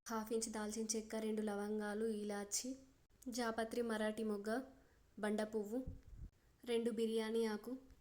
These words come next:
ఇందాక గ్రైండ్ చేసి పక్కన పెట్టుకున్న పేస్ట్ వేసి కలుపుకోవాలి. ఇప్పుడు మూడు నుండి నాలుగు పచ్చిమిర్చి కట్ చేసి వేసుకోవాలి. సరిపడా పసుపు, మీ రుచికి సరిపడా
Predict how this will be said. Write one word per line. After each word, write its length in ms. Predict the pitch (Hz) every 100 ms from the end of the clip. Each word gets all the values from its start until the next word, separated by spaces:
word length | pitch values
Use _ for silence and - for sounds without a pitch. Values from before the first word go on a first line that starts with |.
| -
ఇందాక 340 | 262 240 233 240
గ్రైండ్ 400 | 226 226 220 240
చేసి 160 | 233 -
పక్కన 240 | 220 226
పెట్టుకున్న 400 | 220 214 - 226
పేస్ట్ 380 | 226 214 208 -
వేసి 360 | 220 208 269 285 - -
కలుపుకోవాలి. 680 | 226 214 208 202 190 185 180 - - - - - - - _ _ _ _ _ _ _ _ -
ఇప్పుడు 380 | - 233 233 294
మూడు 260 | 247 233 233
నుండి 280 | 240 233 240
నాలుగు 300 | 226 220 226
పచ్చిమిర్చి 800 | 220 220 233 220 220 - 220 262 -
కట్ 240 | 214 -
చేసి 200 | 220 220 220
వేసుకోవాలి. 640 | 214 - 208 202 196 202 - - - -
సరిపడా 520 | - 220 226 226 233
పసుపు, 580 | 226 208 - 214 240 302 - - - -
మీ 160 | 233 240
రుచికి 320 | 233 - 262
సరిపడా 600 | 254 233 220 220 220